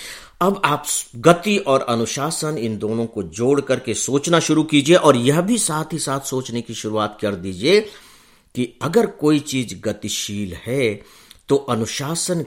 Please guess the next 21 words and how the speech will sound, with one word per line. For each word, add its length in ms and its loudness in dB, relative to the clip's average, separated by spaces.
कितनी 380 -4
बड़ी 360 2
चुनौती 460 -4
बन 180 -8
जाती 320 -14
है। 180 -10
यानी 160 2
कि 120 0
अनुशासन 600 0
को 140 -2
जो 120 -4
चुनौती 480 0
देने 220 0
वाली 200 0
जो 100 -2
सबसे 360 -4
बड़ी 320 2
शक्ति 520 -2
है, 220 -2
वह 260 4
है 380 0